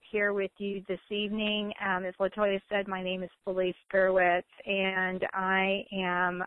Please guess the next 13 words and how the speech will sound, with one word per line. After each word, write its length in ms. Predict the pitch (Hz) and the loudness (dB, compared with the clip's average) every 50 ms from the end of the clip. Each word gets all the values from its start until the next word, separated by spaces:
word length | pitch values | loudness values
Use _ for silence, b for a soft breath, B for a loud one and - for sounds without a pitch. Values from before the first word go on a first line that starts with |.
| - - | -2 -2
um, 360 | 180 175 175 170 170 175 - B B B B B B | 0 0 0 -2 -4 -6 -10 B B B B B B
a 60 | 214 | 2
host 280 | 208 - 240 311 370 - - - | 8 12 12 12 12 10 6 2
of 120 | 285 233 - - | 0 0 2 2
several 320 | - 240 220 202 208 202 196 | 2 2 6 6 6 6 6
podcasts 720 | - - - 196 196 196 - - - - 196 185 190 185 - _ - | 4 4 6 8 8 8 6 0 0 4 6 6 6 6 4 _ 0
myself 480 | 185 175 - - - 190 190 190 190 - | 0 0 2 4 6 8 8 8 8 6
on 200 | 196 185 196 196 | 4 4 4 4
this 100 | 190 185 185 - - | 4 2 2 2 2
Ultimate 520 | 180 185 180 - - - 180 180 175 165 - - - | 2 2 2 0 -2 -6 -4 -4 -4 -4 -2 -2 -2
Homeschool 500 | 185 185 - _ - - 185 180 180 180 | -2 -2 -2 _ 0 2 4 4 6 6
Radio 400 | 175 175 175 175 175 175 175 175 | 4 4 4 2 2 0 0 0
Network. 560 | 175 170 165 170 - 175 165 160 160 160 | -2 -2 -2 -2 0 2 2 4 2 2